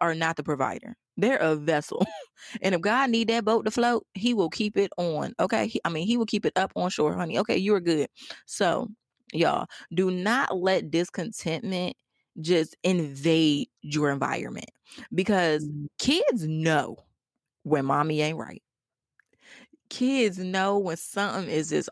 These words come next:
Speaker 1: off in that house. God has given these babies some discernment that we don't even understand. That's why they come out speaking in tongues. That's what I <laughs> call baby gibberish. I'm like,
Speaker 2: <laughs>
Speaker 1: "He's speaking holy language."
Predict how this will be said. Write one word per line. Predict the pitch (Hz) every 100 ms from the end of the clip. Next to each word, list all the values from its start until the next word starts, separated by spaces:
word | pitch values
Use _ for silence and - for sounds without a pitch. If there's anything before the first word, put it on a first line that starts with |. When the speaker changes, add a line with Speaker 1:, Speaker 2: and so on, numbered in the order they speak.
| -
Speaker 1:
off | 170 185 196
in | -
that | 156 143 -
house. | 180 196 185 -
God | 165 185 208
has | 180
given | 170 170
these | 165 156
babies | 156 175 170
some | - 151
discernment | 143 - 170 165 160
that | 143
we | 160
don't | 156 151
even | 147
understand. | 151 139 - - - 196 233 170 123 - _
That's | 175 208
why | 170
they |
come | 160 180
out | 165
speaking | - 170 156
in | 156
tongues. | 165 156 147
That's | 147 -
what | 147
I | 147
<laughs> | -
call | - 147 175 - 202
baby | 170 160
gibberish. | 175 214 208 -
I'm | 180
like, | 175 170
Speaker 2:
<laughs> |
Speaker 1:
"He's | 277
speaking | - 233 175
holy | 175 190 240
language." | 180 165 147 139